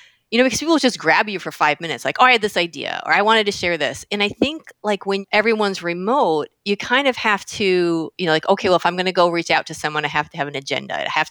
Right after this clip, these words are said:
to be, like, more, it, it seems a little bit more formal. And so it was just, like, kind of more, "These are early ideas," or, "These are just, uh,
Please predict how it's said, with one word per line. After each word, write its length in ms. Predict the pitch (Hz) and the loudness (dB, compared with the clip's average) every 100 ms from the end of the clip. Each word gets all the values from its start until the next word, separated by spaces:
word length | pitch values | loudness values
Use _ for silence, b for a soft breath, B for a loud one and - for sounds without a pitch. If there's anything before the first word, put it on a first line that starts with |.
| - | -6
to 100 | 165 | -6
be, 220 | 147 143 | -4 -2
like, 180 | 135 - | -4 -4
more, 480 | 151 147 139 139 - | -2 2 2 0 0
it, 200 | 233 330 | -2 2
it 180 | 254 247 | 2 2
seems 220 | 339 311 | 0 0
a 40 | |
little 160 | 269 220 | 0 2
bit 40 | |
more 120 | 190 156 | 0 -2
formal. 540 | - 127 175 302 381 _ _ _ _ _ | -2 -4 -2 -2 -6 _ _ _ _ _
And 280 | - 214 202 | 0 0 0
so 220 | 196 226 214 | 0 2 4
it 40 | |
was 160 | 208 196 | 2 0
just, 200 | 214 - | -2 0
like, 120 | 208 | -2
kind 200 | - 202 | 0 -2
of 120 | 185 | -2
more, 440 | 190 185 185 180 | -2 2 4 2
"These 220 | 180 196 190 | 2 -2 0
are 160 | 175 | 0
early 300 | - 190 185 | 2 2 4
ideas," 560 | 175 170 160 170 160 143 | 2 0 -2 0 0 0
or, 80 | 151 | -2
"These 240 | 156 160 | -2 -2
are 80 | 160 | -4
just, 440 | 156 160 151 - _ _ _ _ _ | 0 -2 -2 -12 _ _ _ _ _
uh, 40 | - | -20